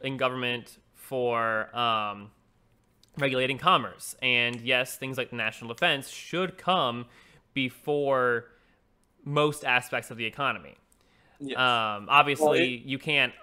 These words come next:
Speaker 1: completely override
Speaker 2: I got a
Speaker 1: a
Speaker 2: cat
Speaker 1: f-,
Speaker 2: butt in my face.
Speaker 1: That's fine.
Speaker 2: Buddy, you gotta keep your tail down.
Speaker 1: You can't completely override a, the economy in the name of national defense, because if the economy crumbles, there is no way to supply the national de-, for the national defense.
Speaker 2: Of course,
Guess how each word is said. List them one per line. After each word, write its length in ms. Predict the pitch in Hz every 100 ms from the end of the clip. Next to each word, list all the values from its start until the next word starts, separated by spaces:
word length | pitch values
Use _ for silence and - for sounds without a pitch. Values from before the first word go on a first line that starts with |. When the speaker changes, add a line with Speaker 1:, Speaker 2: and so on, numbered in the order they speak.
| -
Speaker 1:
completely 680 | 143 - 233 247 202 175
override 680 | 156 151 147 131 127 127 120
Speaker 2:
I 120 | 117 123
got 160 | 135 127
a 60 | 135
Speaker 1:
a 40 |
Speaker 2:
cat 80 | 120
Speaker 1:
f-, 80 | -
Speaker 2:
butt 180 | 120 117
in 80 |
my 100 | 107 104
face. 300 | 107 104 -
Speaker 1:
That's 200 | 123 -
fine. 180 | - -
Speaker 2:
Buddy, 240 | 139 123 123
you 60 | 117
gotta 140 | 120
keep 140 | 113 110
your 180 | 110 101
tail 280 | - 113
down. 220 | - - -
Speaker 1:
You 260 | 143 175
can't 280 | 190 240 226
completely 480 | 190 - 202 175 160
override 960 | 139 143 135 117 117 120 113 107 104 - -
a, 520 | 123 113 110 104 - 117
the 180 | 123
economy 520 | 117 - 131 117 113 110
in 80 |
the 80 | 113
name 200 | 113 113
of 60 | 110
national 340 | 113 - 107
defense, 380 | 101 135 113 -
because 360 | 117 123 117 104
if 60 |
the 80 | 113
economy 360 | 107 156 147 120
crumbles, 440 | 131 110 110 107
there 180 | 117 113
is 220 | 113 107
no 160 | 113 113
way 180 | 113
to 160 | 110 -
supply 540 | - - - 131 120
the 100 | 113
national 320 | 107 104 - 98
de-, 80 | -
for 100 | 120
the 80 | 107
national 300 | 101 101 -
defense. 380 | - - - 151
Speaker 2:
Of 80 |
course, 340 | - 110 104